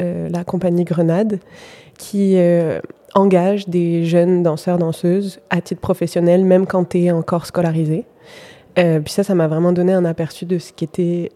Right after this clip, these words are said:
euh, le travail autonome, euh, d'interprète en danse assez rapidement. Puis d'avoir aussi le feeling de la discipline d'entraînement, euh,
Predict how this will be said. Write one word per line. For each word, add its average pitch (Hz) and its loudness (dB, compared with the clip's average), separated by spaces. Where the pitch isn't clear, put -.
euh, 170 0
le 156 -2
travail 160 0
autonome, 160 0
euh, 160 -2
d'interprète 165 -4
en 165 0
danse 156 -2
assez 170 -6
rapidement. 160 -2
Puis 185 0
d'avoir 175 2
aussi 190 0
le 160 0
feeling 170 0
de 170 0
la 165 2
discipline 165 -2
d'entraînement, 175 0
euh, 160 -2